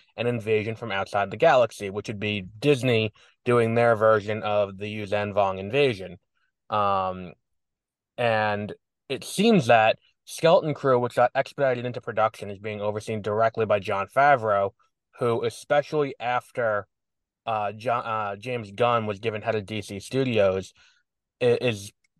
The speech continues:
considered the heavy favorite to become the head of Lucasfilm when Kathleen Kennedy retires after her current contract. Um, that show is going to be expedited and it's coming out at the end of this year. Also, Ahsoka, which is also coming out this year,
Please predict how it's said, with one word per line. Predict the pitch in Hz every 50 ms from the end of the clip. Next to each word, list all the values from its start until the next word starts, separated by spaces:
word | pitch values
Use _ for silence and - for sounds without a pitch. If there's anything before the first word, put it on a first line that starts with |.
| _ _ -
considered | - 131 117 - 180 190 185 156
the | 139
heavy | 135 - 143 135 135 117
favorite | - - 151 165 160 123 117 117 - -
to | -
become | 107 113 107 - - - - 135 135 131 120 113 107 101 101
the | 107 120
head | 110 - - 123 113
of | 113 107 101 98 98
Lucasfilm | 107 127 160 160 - 131 - - 117 110 104 98
when | 101 104
Kathleen | 104 - 117 110 - - 107 104
Kennedy | - 113 104 101 92
retires | 92 95 - 143 151 147 123 98 95 95 -
after | 110 104 - 107
her | 107 98
current | - 104 95 92 - -
contract. | 127 139 147 139 - - - - 120 - _ - _ _ _ _ _ _ _ _ _ _ _ _ -
Um, | 110 107 101 98 95 95 92 90 90 87 87 - _ _ _ _ _ _ -
that | - 117 104 131 143 165 - -
show | - - 135 113 101 98 95 98 104 104
is | 110 101 98
going | 117 113 110 110 107 104
to | 104 98
be | 101 104 101 101 101 101 -
expedited | 127 131 - - 123 127 117 107 104 104 101
and | 101
it's | 98 -
coming | - 117 117 110
out | 107 104
at | 101 95
the | 92
end | 104 104 101
of | 95 92
this | 95 95 90 - -
year. | 120 127 120 98 76 - - _ _ _ _ _ _ _ _ -
Also, | 120 139 151 156 - - 120 104
Ahsoka, | - - - - 151 170 185 - - 123
which | 113 104 -
is | 98 -
also | - 143 170 170 - 131
coming | - 113 104 101 95 95
out | 92 95 -
this | - 98 98 - -
year, | 95 92 90 92 90